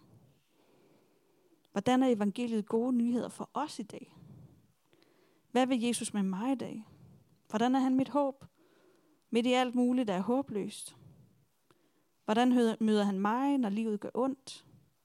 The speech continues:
Hvordan er han min glæde? Hvordan ser jeg hans rige bryde igennem i min hverdag?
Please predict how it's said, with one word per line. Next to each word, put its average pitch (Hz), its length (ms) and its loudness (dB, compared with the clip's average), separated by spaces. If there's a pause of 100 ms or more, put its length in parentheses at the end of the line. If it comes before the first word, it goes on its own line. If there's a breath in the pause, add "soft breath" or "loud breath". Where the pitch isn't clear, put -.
(680 soft breath)
Hvordan 220 280 2
er 262 60 4
han 220 180 2
min 208 140 2
glæde? 214 600 -4 (1900 loud breath)
Hvordan 233 280 2
ser 240 180 0
jeg 208 140 0
hans 233 300 -2 (420)
rige 226 240 0
bryde 202 220 -4
igennem 220 440 -4
i 196 40 -6
min 190 200 2
hverdag? 233 540 -4